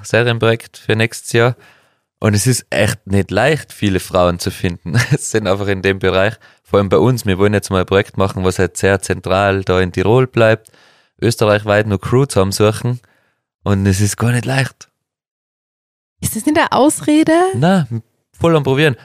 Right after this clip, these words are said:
Speaker 1: Was Casting
Speaker 2: Aber
Speaker 1: so
Speaker 2: wieso,
Speaker 1: betrifft, jetzt
Speaker 2: wieso,
Speaker 1: voll einfach
Speaker 2: in welchem
Speaker 1: Agenturen.
Speaker 2: Bereich? Also Regisseurinnen oder was?
Speaker 1: Ja, na, so technisch. Ja, wir haben zum Beispiel jetzt keine Regisseurin, die mit uns so viel in Vorleistung geht, wie jetzt unser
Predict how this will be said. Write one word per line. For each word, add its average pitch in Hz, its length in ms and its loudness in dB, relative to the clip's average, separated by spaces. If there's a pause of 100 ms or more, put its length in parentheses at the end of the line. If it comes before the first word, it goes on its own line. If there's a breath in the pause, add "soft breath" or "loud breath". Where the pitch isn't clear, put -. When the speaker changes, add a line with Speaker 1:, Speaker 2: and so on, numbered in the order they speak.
(100)
Speaker 1:
Was - 220 0
Casting 131 400 0
Speaker 2:
Aber 214 100 2
Speaker 1:
so - 80 0
Speaker 2:
wieso, - 180 0
Speaker 1:
betrifft, 185 300 0
jetzt 202 60 4 (100)
Speaker 2:
wieso, 220 140 4
Speaker 1:
voll 123 100 2
einfach - 220 2
Speaker 2:
in 208 60 4
welchem 233 240 2
Speaker 1:
Agenturen. 208 320 2
Speaker 2:
Bereich? 143 180 2
Also 202 260 2 (160)
Regisseurinnen 208 920 0
oder 180 220 2
was? 180 320 0
Speaker 1:
Ja, 117 160 0
na, 120 100 2
so 117 120 -2
technisch. 123 400 -2
Ja, 110 240 2
wir 110 120 2
haben 143 240 0
zum 110 120 -2
Beispiel 107 240 2
jetzt 101 120 0
keine 113 180 2
Regisseurin, 113 600 2
die 110 100 0
mit 107 140 2
uns 117 300 0
so 143 220 4
viel 139 220 -2
in 127 120 0
Vorleistung 107 640 0
geht, 113 280 2 (300 soft breath)
wie 104 100 -4
jetzt 107 200 0
unser 107 560 0